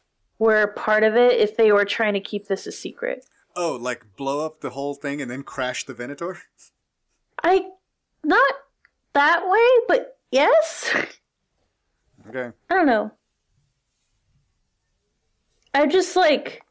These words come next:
Speaker 1: I, I, I don't know. I just think that they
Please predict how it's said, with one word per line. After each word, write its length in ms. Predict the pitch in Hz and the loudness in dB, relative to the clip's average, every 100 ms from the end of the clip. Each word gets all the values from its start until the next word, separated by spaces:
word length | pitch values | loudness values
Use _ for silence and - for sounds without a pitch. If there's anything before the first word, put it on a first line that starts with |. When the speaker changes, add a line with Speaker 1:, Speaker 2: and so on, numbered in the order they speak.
| _ _ _ _ _ _ _ - | _ _ _ _ _ _ _ -2
Speaker 1:
I, 200 | 294 - | 0 0
I, 360 | 277 349 294 214 | 0 2 2 0
I 40 | |
don't 140 | 214 202 | -2 -4
know. 140 | - - _ | -14 -20 _
I 140 | 233 269 | -2 2
just 240 | 302 294 | 2 0
think 200 | 285 254 | 0 2
that 180 | 247 233 | 0 2
they 360 | 214 196 - | 2 2 -2